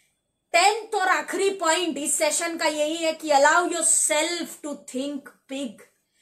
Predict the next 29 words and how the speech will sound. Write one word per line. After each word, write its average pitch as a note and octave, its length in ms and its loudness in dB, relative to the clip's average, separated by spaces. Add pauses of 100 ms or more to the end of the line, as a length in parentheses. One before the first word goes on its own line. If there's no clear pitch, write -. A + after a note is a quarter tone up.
(240)
बड़ा D4+ 360 2
सोचेंगे E4+ 960 2
तो D4+ 160 -4
बड़ा C4+ 260 2
करेंगे D4 480 -2
जीवन C4 440 -2
में B3+ 140 -4
friends। B3+ 460 -4
जो C4 100 -8
जितना C#4 360 -4
बड़ा B3+ 260 -2
सोच D#4+ 500 -2
सकता C#4 340 -6
है C4+ 400 -4 (300)
वो B3 80 -2
उतना B3+ 280 -4
बड़ा A#3 240 -4
कर A3+ 180 -12
सकता - 340 -16
है, E3 140 -20 (1080)
जितना D4+ 300 -8
छोटा C#4 400 -8
सोचिएगा C#4 540 -2
उतना C4+ 280 -8
छोटा C4 280 -8
ही C#4+ 100 -8
होगा G#3+ 220 -4
life F#3 320 -10
में। - 200 -20